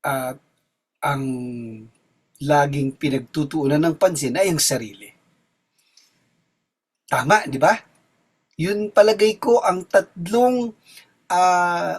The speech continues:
uri ng mga tao na maaring mangutya, manuligsa, ang away, mang-asar sa mga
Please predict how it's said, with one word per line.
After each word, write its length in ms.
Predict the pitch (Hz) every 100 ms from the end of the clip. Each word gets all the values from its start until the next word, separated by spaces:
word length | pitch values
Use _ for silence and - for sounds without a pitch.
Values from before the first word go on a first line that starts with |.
| -
uri 480 | 180 226 269 208 147
ng 120 | 151
mga 200 | 156 156
tao 460 | 139 131 147 147 165
na 400 | 196 220 220 - - _ _ _ _ _ _ _ _ _
maaring 880 | 156 165 - 170 175 185 196 147 110 - - -
mangutya, 720 | 143 139 147 170 220 247 - _ _ _ _ _ _
manuligsa, 840 | 147 143 139 135 - - 208 - - _ _ -
ang 160 | - -
away, 800 | 131 147 160 185 196 190 147 117
mang-asar 720 | 123 - - - 160 151 113 _ _ _ _ _
sa 140 | - 127
mga 160 | 131